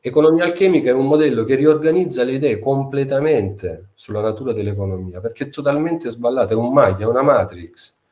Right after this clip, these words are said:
è completamente invertita. Noi immaginiamo che l'economia debba essere un regolamento che viene dall'alto, no. L'economia è la capacità di creare ricchezza e organizzazione degli spazi,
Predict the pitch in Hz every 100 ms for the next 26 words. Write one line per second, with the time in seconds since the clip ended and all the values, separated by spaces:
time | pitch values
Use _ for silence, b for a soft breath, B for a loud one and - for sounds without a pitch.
0 | _ _ _ _ _ 139 156 151 165 165
1 | 175 185 190 160 143 135 - 110 127 156
2 | 151 135 147 139 127 143 151 175 202 180
3 | 135 123 123 143 139 131 135 147 165 165
4 | 175 180 190 180 139 131 123 120 113 107
5 | 101 98 101 123 139 165 151 92 - _
6 | _ _ b b b b 120 123 156 165
7 | 190 175 135 123 135 147 156 156 123 147
8 | 139 117 123 147 - 190 - 127 127 131
9 | 131 135 - 139 113 104 101 101 92 90
10 | - 98